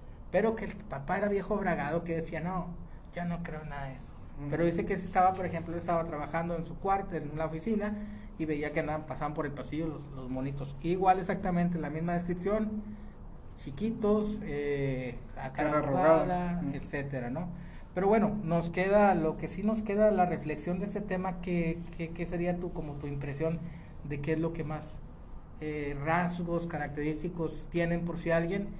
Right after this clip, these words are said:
Speaker 1: que nos esté escuchando llega a
Speaker 2: Pues, eh,
Speaker 1: presenciar.
Speaker 2: sinceramente, así, digamos que en, de manera muy personal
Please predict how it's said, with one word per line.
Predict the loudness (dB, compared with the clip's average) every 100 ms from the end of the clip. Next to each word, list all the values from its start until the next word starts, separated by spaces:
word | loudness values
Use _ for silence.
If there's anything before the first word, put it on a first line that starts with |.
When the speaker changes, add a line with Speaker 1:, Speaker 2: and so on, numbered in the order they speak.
| -8 -4
Speaker 1:
que | -2
nos | -2 -2
esté | -2 -2
escuchando | -2 0 2 2 0 -4 -8 -10 -12 -12 -12 -12 -10
llega | -6 -4 -2 -2 -2 -2 -2
a | -8 -10 -10 -10 -6
Speaker 2:
Pues, | -2 -2 -2
eh, | -6 -4 -6
Speaker 1:
presenciar. | -4 -4 -6 -8 -8
Speaker 2:
sinceramente, | -4 -2 0 2 2 0 0 0
así, | 2 2 0 -2 0 0 -2 -6 -8 -6 -4
digamos | -2 0 -2 -2
que | -2
en, | -4 -4 -8 -12 -12 -12 -10
de | -6 -2
manera | 0 0 0 0 0 -2 -4 -4
muy | -2 -2 -4 -2
personal | -2 -2 -2 0 0